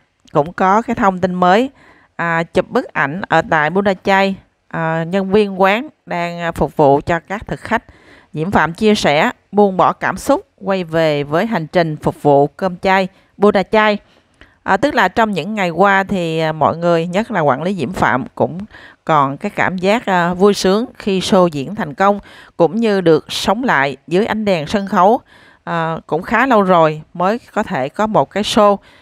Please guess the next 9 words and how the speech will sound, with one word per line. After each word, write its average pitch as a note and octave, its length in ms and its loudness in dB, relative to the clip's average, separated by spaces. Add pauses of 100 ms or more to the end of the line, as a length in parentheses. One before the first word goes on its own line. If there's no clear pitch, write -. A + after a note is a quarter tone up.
(200)
mà D3+ 440 -8 (440)
thành E3+ 220 -2
công, A3+ 320 2 (160)
được - 180 -6
khán A3+ 240 -6
giả D3 140 -2
yêu G#3 220 2
thương. A#3 320 2 (420)
Rồi D3+ 440 -2